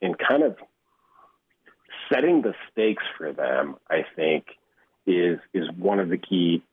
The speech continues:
key pieces, and saying, like, "Hey, man, you're only out here on fourth downs, effectively, metaphorically,"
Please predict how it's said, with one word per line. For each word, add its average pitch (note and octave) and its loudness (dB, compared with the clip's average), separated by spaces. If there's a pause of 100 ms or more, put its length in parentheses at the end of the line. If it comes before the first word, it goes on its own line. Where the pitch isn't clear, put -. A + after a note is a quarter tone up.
key G#2 4
pieces, - -2
and - -6
saying, D#2+ 0
like, D2 0 (120)
"Hey, A#2+ 2
man, D#2 0
you're C#3+ 4
only G2 2
out F#2+ 2
here D#2 -2
on D#2+ 0 (140)
fourth A#2 2 (100)
downs, C2+ -2 (240)
effectively, G#2 -4
metaphorically," E2 0